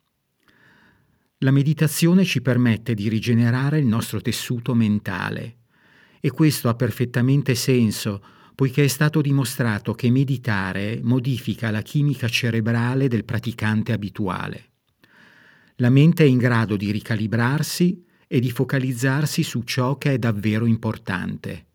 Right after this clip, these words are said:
il momento presente. Invece di meditare per diventare più bravo al lavoro, liberarti da una dipendenza o risolvere un problema nella tua vita, medita per meditare.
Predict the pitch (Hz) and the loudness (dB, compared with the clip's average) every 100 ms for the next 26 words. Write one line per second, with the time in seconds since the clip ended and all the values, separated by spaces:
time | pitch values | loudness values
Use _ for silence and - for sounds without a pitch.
0 | _ _ _ _ _ - 113 113 117 120 | _ _ _ _ _ -4 2 4 4 4
1 | 127 123 117 110 101 87 87 - - - | 2 0 0 -2 -2 -4 -6 -8 -14 -16
2 | _ _ _ _ _ _ _ _ _ _ | _ _ _ _ _ _ _ _ _ _
3 | _ _ _ _ _ _ _ _ _ - | _ _ _ _ _ _ _ _ _ 2
4 | 117 165 180 160 131 113 101 - 113 123 | 4 4 4 2 4 2 0 -2 -2 0
5 | 131 127 101 101 107 101 110 107 104 123 | 0 0 -2 -2 -2 -2 -2 -2 -2 -4
6 | 104 107 104 107 107 101 110 113 101 95 | -2 -2 0 0 0 0 0 0 -2 -6
7 | - - - - - 107 110 113 117 120 | -12 -20 -20 -10 -4 0 0 0 0 -2
8 | 113 113 113 104 117 110 110 113 104 101 | 0 2 0 -2 -2 0 0 0 0 -2
9 | - 95 - - - - 113 107 113 123 | -8 -10 -14 -20 -10 -2 -2 0 0 0
10 | 113 120 110 - 101 110 110 113 110 104 | 2 2 0 0 -2 0 2 2 0 -2
11 | - 110 98 92 - 104 107 117 _ _ | -4 -6 -6 -8 -8 -6 -6 -10 _ _
12 | _ _ - 147 196 214 214 120 117 98 | _ _ 0 2 4 2 0 -2 -2 -2
13 | 98 92 - 95 90 90 92 | -2 -4 -6 -8 -6 -8 -12